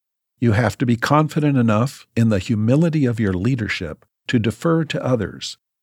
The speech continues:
guiding the dialogue towards positively collective outcomes. When individualism raises its head in your firm,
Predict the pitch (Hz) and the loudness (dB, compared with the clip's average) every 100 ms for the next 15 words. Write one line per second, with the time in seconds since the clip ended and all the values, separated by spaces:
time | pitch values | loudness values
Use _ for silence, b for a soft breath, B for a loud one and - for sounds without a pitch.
0 | 95 101 113 139 143 139 123 113 107 120 | -2 0 2 4 2 2 0 0 0 0
1 | 120 113 117 104 - 92 85 - - 127 | 2 2 0 -4 -4 -4 -4 -10 -2 0
2 | 127 139 123 131 127 - 120 92 - 110 | 0 -2 -6 -4 -6 -2 0 0 -2 -8
3 | 98 - - 113 160 - 80 - - - | -8 -10 -6 -4 -4 -8 -12 -12 -16 -16
4 | _ _ _ _ _ - 117 131 - 170 | _ _ _ _ _ -2 0 0 0 2
5 | 175 156 156 123 92 85 - 92 95 110 | 2 2 0 0 0 -2 -4 -6 0 2
6 | 147 147 139 147 - 139 110 90 101 104 | 4 2 -2 -2 -2 0 2 0 -2 -2
7 | 117 - 120 87 82 | -2 -2 -2 -2 -8